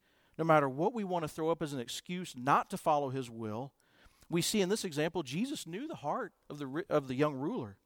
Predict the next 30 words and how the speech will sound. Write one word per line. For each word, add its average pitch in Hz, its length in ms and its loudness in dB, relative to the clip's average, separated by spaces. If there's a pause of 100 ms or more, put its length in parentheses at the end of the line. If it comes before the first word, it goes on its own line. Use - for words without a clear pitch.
(100)
and 147 100 0
he 175 80 0
knows 196 220 -2
ours 180 260 -4
too. 220 320 -10 (880)
He 214 220 6
knew 185 600 0 (440)
what 165 220 2
he 180 160 2
was 165 200 -4
holding 151 360 -6
back, 127 500 -2 (460)
and 117 140 -10
God 170 360 6
knows 160 420 -8
what 123 300 -4
I 127 580 2
hold 135 260 -4
back 131 240 0
from 147 160 -14
him, 117 400 -8
and 135 120 -4
he 151 120 -8
knows 190 240 -8
what 208 160 -6
you 190 280 -6
hold 139 220 -4
back 117 200 -2
from 117 180 -12
him. 113 260 -12